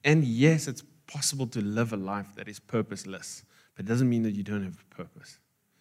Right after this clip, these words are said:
Give God something to work with, and, and, and you'll see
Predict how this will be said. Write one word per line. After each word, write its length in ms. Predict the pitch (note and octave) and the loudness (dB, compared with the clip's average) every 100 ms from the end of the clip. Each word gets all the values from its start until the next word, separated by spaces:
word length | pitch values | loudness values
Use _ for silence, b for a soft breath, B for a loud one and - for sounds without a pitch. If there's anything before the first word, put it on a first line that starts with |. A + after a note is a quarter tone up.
| _ _ _ _ _ _ _ _ _ _ _ _ _ _ _ _ _ _ _ _ _ _ _ _ | _ _ _ _ _ _ _ _ _ _ _ _ _ _ _ _ _ _ _ _ _ _ _ _
Give 200 | - D3+ | 8 8
God 240 | - C3+ C3 | 8 2 2
something 240 | C#3 B2 | 2 2
to 80 | A2+ | 0
work 460 | G#2+ G2+ A#2 A2+ - | -4 0 2 2 -2
with, 340 | G2 - - - b b b _ _ | -10 -10 -18 -20 b b b _ _
and, 260 | G#2+ G#2+ G2+ - | -10 -10 -10 -14
and, 240 | G2+ G#2+ G2 | -14 -12 -12
and 100 | F#2+ | -12
you'll 120 | G#2 G#2 | -12 -4
see 520 | - B2 B2 G2 | -4 -4 -10 -12